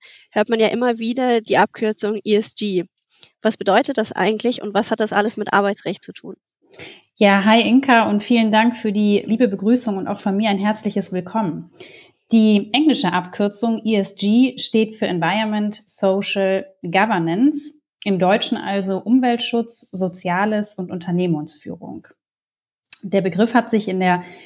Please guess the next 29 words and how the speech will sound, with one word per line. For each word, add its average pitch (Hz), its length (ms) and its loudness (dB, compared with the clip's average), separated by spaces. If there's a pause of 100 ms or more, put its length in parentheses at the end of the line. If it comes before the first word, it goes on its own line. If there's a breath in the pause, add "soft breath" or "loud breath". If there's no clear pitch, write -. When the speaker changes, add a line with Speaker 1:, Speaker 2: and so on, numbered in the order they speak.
Speaker 2:
Finanzbranche 214 1160 0 (260 loud breath)
und 185 140 -4
damit 196 240 2
aber 185 160 0
jetzt 180 220 0
auch 196 200 0
in 196 100 0
der 180 240 -4
Unternehmenswelt 180 760 0
insgesamt 196 800 -2
etabliert, 190 580 -2
wenn 208 180 0
wir 214 100 0
über 202 120 0
das 196 180 0
Thema 190 240 -2
Nachhaltigkeit 180 800 -2
sprechen. - 800 -4 (1040)
Die 196 200 2
Definition 196 760 2
von 247 580 2
E 226 140 0
S 220 280 -2
G 240 220 2
oder 170 240 -2
auch - 140 -10
E 202 100 -2
S 233 200 -4
G 220 320 -2